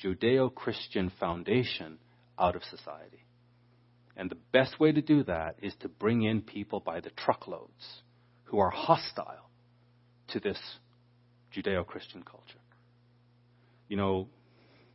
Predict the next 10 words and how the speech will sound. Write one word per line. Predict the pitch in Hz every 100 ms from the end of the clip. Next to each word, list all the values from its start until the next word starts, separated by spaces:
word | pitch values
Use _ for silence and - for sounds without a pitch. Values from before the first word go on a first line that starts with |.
| -
and | 110 101 90 -
basically, | 117 113 101 95 80 - _ _ _ _ _ _ _ _ _ _ -
the | 104 101
white, | 98 87 110 165 - - - - _ _ _ _ _ _ _ _ - -
heterosexual | 127 160 156 117 92 - 92 87 90 _ _ _ _ _ _ _ _
Christian | - 123 - 127 113
male | 92 80 82 - _ _ _ _ _ -
is | 101 -
the |
target. | - 85 80 -